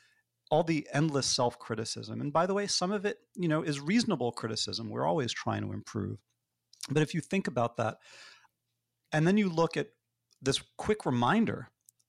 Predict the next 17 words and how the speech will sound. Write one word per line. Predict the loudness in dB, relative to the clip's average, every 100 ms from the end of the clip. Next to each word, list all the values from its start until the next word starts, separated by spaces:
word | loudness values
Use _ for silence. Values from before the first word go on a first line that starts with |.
| _ -4
that | 2 2 0 -4 _ _ _ 2
actually, | 2 2 0 2
no, | 4 6 4
like, | 4 2 0 -10 _
there | 0 4
is | 4 6
something | 4 4 4
much | 4 2 2
worse | 2 2 2
than | 0 -2 -2
dem-, | -4 -2
democra-, | -2 -2 -2 -4
you | 0
know, | -2
democracy | 0 2 2 0 -4 -4
and | -8 -8
capitalism. | -2 -2 -2 -2 -2 -2